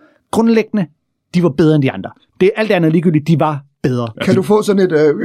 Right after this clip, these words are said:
Speaker 2: øh, kan man ikke få sådan en breaker, hvor du siger, "Fjelles fodboldfjold, her holder vi bolden på jorden. Ingen højder, Søren Kolding." Fordi, ja, det, man ikke må,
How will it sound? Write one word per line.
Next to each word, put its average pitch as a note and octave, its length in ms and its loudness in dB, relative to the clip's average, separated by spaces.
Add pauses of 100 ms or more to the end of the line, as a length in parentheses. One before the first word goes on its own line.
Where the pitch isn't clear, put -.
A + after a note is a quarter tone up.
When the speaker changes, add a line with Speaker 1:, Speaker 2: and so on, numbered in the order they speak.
Speaker 2:
øh, D#3+ 100 0
kan E3 100 0
man F#3 80 2
ikke F#3 80 -4
få E3+ 100 0
sådan D#3+ 200 0
en C3+ 60 -2
breaker, D#3 340 2
hvor C3+ 280 0
du B2 120 -4
siger, B2 160 -2
"Fjelles A#3 540 0
fodboldfjold, D3 720 0 (260)
her F#3+ 120 2
holder F#3 300 0
vi F3+ 80 2 (100)
bolden F#3 300 -2
på F#3 100 -2
jorden. C#3 440 -2 (320)
Ingen B3+ 340 2
højder, A#3+ 560 0
Søren G3+ 380 -2
Kolding." C3+ 420 0 (500)
Fordi, C3 200 2
ja, C3 100 2
det, B2 300 -2
man B2+ 100 2
ikke B2+ 140 0
må, A#2 200 0